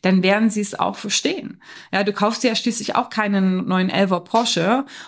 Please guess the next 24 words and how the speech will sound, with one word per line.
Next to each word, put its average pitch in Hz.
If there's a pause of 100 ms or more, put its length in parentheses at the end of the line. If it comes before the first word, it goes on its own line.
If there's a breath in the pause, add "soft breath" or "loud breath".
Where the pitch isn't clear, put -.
und 170
fährst 190
dann 180
damit 190
ins 185
Gelände. 220 (160)
Das -
ist -
einfach, 196 (360)
es -
passt 294
einfach 165
nicht. 156
Und 175
es 160
gibt -
einfach 202
bestimmte 190 (360 loud breath)
Anforderungen, 247
um 208
ein 196
Problem 185
zu 175
lösen. 214